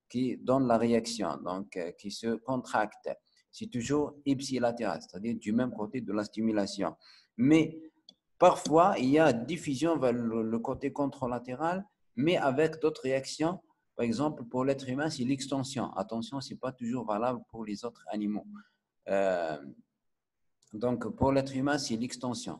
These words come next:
Ça dépend, euh, des espèces et l'évolution. Et est-ce que c'est un quadrupède ou, euh, bipède, c'est-à-dire marche sur les quatre pattes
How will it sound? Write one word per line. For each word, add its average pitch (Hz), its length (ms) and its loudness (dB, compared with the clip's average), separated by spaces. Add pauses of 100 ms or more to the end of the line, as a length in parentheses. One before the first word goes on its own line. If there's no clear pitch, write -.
(120)
Ça - 220 -6
dépend, 123 480 0 (420)
euh, 104 220 4
des 113 280 0
espèces 117 560 -4 (160)
et 120 120 -4
l'évolution. 117 720 0 (440)
Et 87 260 -4
est-ce 87 260 -2
que 104 160 -2
c'est 104 340 -2
un 104 220 6
quadrupède 120 920 2
ou, 135 320 2 (360)
euh, 101 340 6
bipède, 110 600 6
c'est-à-dire 95 600 0
marche 104 300 4
sur 110 220 -4
les 95 160 -2
quatre 104 320 -2
pattes 131 360 2